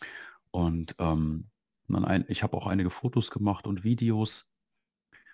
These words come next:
Und dann wollten wir eigentlich ja uns zu Beginn, am Eingang wollten wir uns hinsetzen. Erik, ich glaub, du setztest, setztest dich, äh,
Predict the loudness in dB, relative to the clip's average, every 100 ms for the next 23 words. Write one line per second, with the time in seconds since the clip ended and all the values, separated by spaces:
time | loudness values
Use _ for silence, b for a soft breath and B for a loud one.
0 | B -2 2 2 4 4 4 4 4 4
1 | 2 -2 -2 -2 0 -2 -4 -6 -2 0
2 | 2 2 2 -2 -4 -2 -2 0 -2 -2
3 | -2 -2 -2 -2 -2 -6 -4 -6 -6 -6
4 | -2 0 0 -4 -4 -2 0 0 0 -2
5 | -4 -6 -4 0 0 0 -2 0 -2 -2
6 | -6